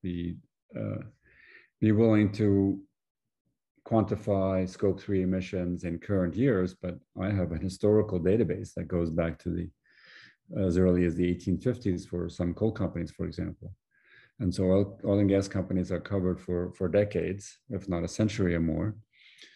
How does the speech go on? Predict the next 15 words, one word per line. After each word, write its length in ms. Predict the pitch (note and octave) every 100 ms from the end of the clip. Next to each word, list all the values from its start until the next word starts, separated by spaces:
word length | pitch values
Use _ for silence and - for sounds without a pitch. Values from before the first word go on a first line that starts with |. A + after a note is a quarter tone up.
| _ _ -
Uh, 200 | F#2 E2+
and 240 | G2 F2+
in 160 | F#2 F#2
Total's 440 | - - G2 G#2+
case, 480 | - G#2+ G2+ G2+ -
uh, 220 | G#2 G2 G2
we 180 | G2 G2
have 140 | F#2+
a 60 | G2
hundred 240 | G#2+ G#2
years 240 | G#2+ G#2+
worth 140 | G#2+ G#2+
of 80 | G2+
history 340 | A#2+ - G2
for, 400 | F#2 F#2 E2+ E2